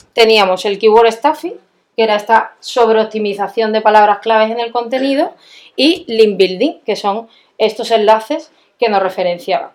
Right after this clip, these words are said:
Esto es lo que hacíamos eh, a, a los inicios de Google. ¿A dónde nos llevó esto? Pues esto nos llevó a la adolescencia, que llegamos con esta cara, pobre yo sé que nadie le dijo que no se cortara ese flequillo.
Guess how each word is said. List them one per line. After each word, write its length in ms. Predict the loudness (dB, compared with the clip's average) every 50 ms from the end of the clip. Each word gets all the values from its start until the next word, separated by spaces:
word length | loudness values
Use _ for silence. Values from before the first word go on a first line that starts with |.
| _ _ -4
Esto 480 | -4 -4 -4 -6 _ -6 -6 -6 -8 -14 _ _ _ _ _ _ _
es 140 | 0 2 4
lo 140 | 4 4
que 60 | 4 4
hacíamos 520 | 2 2 2 2 2 2 2 0 -2 -4 _ _ _ _ _ _ _
eh, 320 | 0 2 2 4 4 4 4
a, 160 | 4 4 4
a 360 | 4 2 2 2 2 2 4
los 180 | 2 0 -2 -2
inicios 440 | -2 -2 -2 -2 -2 -4 -6 -4
de 100 | -4 -4
Google. 420 | -2 -2 -2 -2 -4 -6 -8 -10 -14 _ _
¿A 140 | 4 4 4
dónde 240 | 4 2 0 -2
nos 140 | -4 -2 -2
llevó 240 | 0 2 2 4 4
esto? 360 | 2 2 -2 -8 -16 -18 -18 _ _ _
Pues 220 | -10 -10 -10 -6 -6
esto 260 | -6 -4 -2 -2 -2
nos 120 | 0 2
llevó 400 | 2 2 4 4 4 4 2 -2 -8 _ _ _ _ _ _
a 120 | 4 4
la 80 | 6 4
adolescencia, 640 | 4 2 0 -2 -4 -6 -6 -6 -6 -10 -20 _ _ _ _ _ _ _ _ _
que 80 | -4
llegamos 360 | 0 2 2 4 2 2 -2 -6
con 140 | -6 -6 -4
esta 280 | -4 -4 -2 -2 0
cara, 340 | 2 2 2 2 0 -2 -4 -8
pobre 320 | -8 -6 -6 -6 -6 -4
yo 120 | -4 -4
sé 160 | -2 -4 -4 -2
que 80 | -2
nadie 220 | -2 0 0 0 0
le 100 | 2 4
dijo 280 | 2 2 2 0 -2
que 100 | 0 0
no 120 | 0 0 0
se 80 | 0
cortara 280 | -2 0 2 4 4 4
ese 140 | 2 0 -4
flequillo. 460 | -4 -4 -2 -2 -2 0 0 0 0